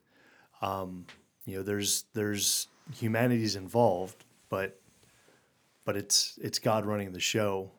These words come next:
And for, you know, for Noah's obedience, um, and his righteousness, he's, him and his family are allowed to enter this box, and they're saved from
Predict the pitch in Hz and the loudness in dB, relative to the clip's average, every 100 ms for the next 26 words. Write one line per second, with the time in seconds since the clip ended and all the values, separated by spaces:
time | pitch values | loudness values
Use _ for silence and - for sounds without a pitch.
0 | _ - 123 104 101 95 92 90 _ _ | _ -6 -2 0 0 -2 -8 -14 _ _
1 | _ _ _ _ _ - - 110 104 104 | _ _ _ _ _ -16 -2 0 4 4
2 | 101 95 - _ _ _ _ _ _ _ | 2 -2 -8 _ _ _ _ _ _ _
3 | _ _ _ _ _ _ _ _ _ _ | _ _ _ _ _ _ _ _ _ _
4 | _ - - _ _ _ _ _ - 143 | _ -20 -20 _ _ _ _ _ -8 -2
5 | 104 - 104 113 110 101 110 123 104 90 | -2 -2 0 2 2 0 0 0 0 -4
6 | - - - _ _ _ - 104 92 92 | -4 -4 -6 _ _ _ -10 -8 -8 -10
7 | 92 104 117 95 90 107 123 101 - 92 | -14 -14 -12 -8 -2 0 0 0 -4 -4
8 | 104 - - _ _ _ _ _ - 98 | -6 -6 -8 _ _ _ _ _ -16 -8
9 | 101 101 - - - _ _ _ - 101 | -4 -2 -2 -2 -10 _ _ _ -14 -8
10 | 104 - 113 127 113 98 95 92 104 107 | -6 -4 -2 0 0 -2 -4 -8 -8 -6
11 | 104 95 - 107 107 104 - 95 92 92 | -6 -8 -4 0 0 0 -6 -8 -8 0
12 | - 117 113 104 - - 92 92 95 98 | 2 4 2 0 -6 -8 -6 -6 -8 -14